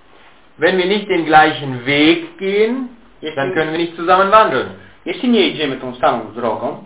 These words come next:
Speaker 2: wtedy też nie możemy chodzić razem.
Speaker 1: Und den Weg bestimmen nicht wir, sondern Gott.
Speaker 2: A drogę nie wyznaczamy, czy wybieramy my, tylko wyznacza tą drogę Bóg.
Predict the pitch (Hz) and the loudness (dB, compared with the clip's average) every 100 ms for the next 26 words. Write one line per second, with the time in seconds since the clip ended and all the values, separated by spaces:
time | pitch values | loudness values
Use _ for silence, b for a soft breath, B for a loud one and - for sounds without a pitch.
0 | - - 139 165 240 202 151 135 139 151 | -20 -14 -14 -4 -4 -4 -8 -6 -8 -8
1 | 202 - 127 123 147 - 185 170 131 110 | -8 -8 -12 -12 -16 -18 -2 0 0 -4
2 | 101 - - _ b b b b b _ | -12 -20 -20 _ b b b b b _
3 | _ - 185 190 - - - 147 147 147 | _ 2 4 4 -2 -18 -20 -8 -4 -2
4 | 143 120 117 135 160 202 - - 127 123 | -4 -8 -2 0 2 0 -4 -20 -10 -8
5 | 131 - 185 165 151 135 - 113 139 156 | -8 -4 -2 -2 -6 -10 -14 -14 0 2
6 | 202 214 - - 139 143 135 139 190 - | 2 -2 -12 -16 -2 0 0 4 4 2
7 | - - - 151 185 196 170 156 165 143 | -6 -16 -6 -2 2 2 2 -4 -6 -6
8 | 147 143 131 - 165 147 120 117 - 120 | -8 -8 -10 -2 -2 0 -4 -8 -10 -10
9 | 143 143 135 123 117 107 110 123 190 190 | -8 -6 -4 -4 -6 -10 -8 -6 -6 -8
10 | 226 214 208 147 143 143 156 147 143 139 | -8 -8 -8 -6 -6 -4 -6 -6 -12 -12
11 | 123 123 139 147 151 - | -12 -12 -12 -8 -8 -10